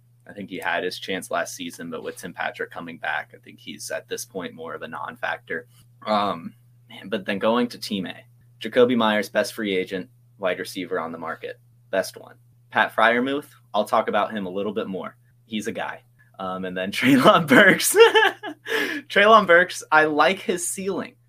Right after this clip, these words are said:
I really, really love his ceiling. We know what it is. And especially in, in terms of being a hardcore man, dude wrestles and kills hogs. That's pretty badass.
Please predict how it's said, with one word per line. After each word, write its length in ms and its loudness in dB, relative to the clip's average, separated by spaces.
I 80 0
really, 500 -2
really 560 0
love 420 -2
his 200 -8
ceiling. 460 -10
We 120 -12
know 200 -6
what 180 -4
it 140 -8
is. 360 -8
And 380 -10
especially 680 -4
in, 220 -2
in 100 -8
terms 280 -6
of 100 -10
being 320 -4
a 80 0
hardcore 540 0
man, 360 -4
dude 280 -4
wrestles 540 -2
and 120 -12
kills 320 -8
hogs. 520 -6
That's 220 -2
pretty 260 -4
badass. 720 -6